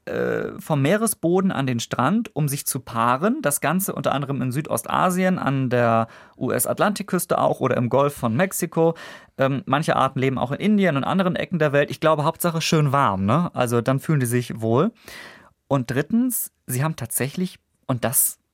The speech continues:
kenne ich nicht von so vielen Tieren, sie haben tatsächlich bläuliches Blut, blaues Blut. Es sind keine adligen Krebse, aber es sind in der Tat Krebse mit einem ganz besonderen Blut, das sehr begehrt ist in der Medizin nämlich. Die Tiere werden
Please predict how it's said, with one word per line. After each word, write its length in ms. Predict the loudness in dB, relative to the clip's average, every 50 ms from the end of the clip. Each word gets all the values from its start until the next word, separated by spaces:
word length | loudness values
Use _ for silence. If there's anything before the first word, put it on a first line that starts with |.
| _ _ _ _ _ _ _ _
kenne 180 | -6 -4 -2 0
ich 80 | 0
nicht 160 | 0 -2 -2
von 160 | -2 -2 0 0
so 80 | -2
vielen 240 | -2 -2 0 0 0
Tieren, 300 | 0 -2 -2 -2 -2 0
sie 120 | -2 -2 -2
haben 260 | -2 -2 -2 -4 -4
tatsächlich 520 | -6 -8 -8 -8 -6 -6 -6 -8 -8 -10 _ -4
bläuliches 640 | 0 2 4 4 4 2 2 0 0 -2 -4 -6
Blut, 340 | -6 -4 -4 -4 -4 -4 -4 -2
blaues 340 | -2 0 0 -2 -4 -4
Blut. 240 | -6 -4 -4 -2 -2
Es 80 | -2 -4
sind 120 | -6 -4
keine 240 | -2 0 0 0 0
adligen 640 | 0 0 0 0 0 0 2 2 2 2 2 0
Krebse, 460 | -2 -2 -2 -2 0 0 0 0 0 -2 -4 -12 -16 -16 -18 -18 -18 -12 -10 -6
aber 440 | -6 -2 0 0 2 2 2 0
es 120 | 0 0 0
sind 140 | 0 0 -2
in 120 | 0 0
der 120 | 0 0
Tat 180 | 0 0 -4 -4
Krebse 320 | -2 -2 -2 0 0 -2
mit 100 | -2 -2
einem 140 | -2 -2 -2
ganz 160 | -2 -2 -4
besonderen 480 | -4 -4 -2 -2 0 0 2 0 0 0
Blut, 240 | 0 0 0 0 -2 _
das 220 | -2 -2 0 0
sehr 160 | 2 0 0 0
begehrt 360 | 0 -2 -2 -2 -2 0 0
ist 160 | -2 -4 -4 -2
in 120 | -2 0
der 120 | 0 0 0
Medizin 640 | 0 -2 -2 -2 -2 0 0 2 2 2 2 2
nämlich. 460 | 2 2 2 2 2 2 2 0 -2 -6 -14 -16 -16 -16 -18 -14 -10 -10
Die 120 | -8 -6
Tiere 340 | -2 0 0 2 2 2 2
werden 460 | 2 2 2 2 2 0 0 -2 -4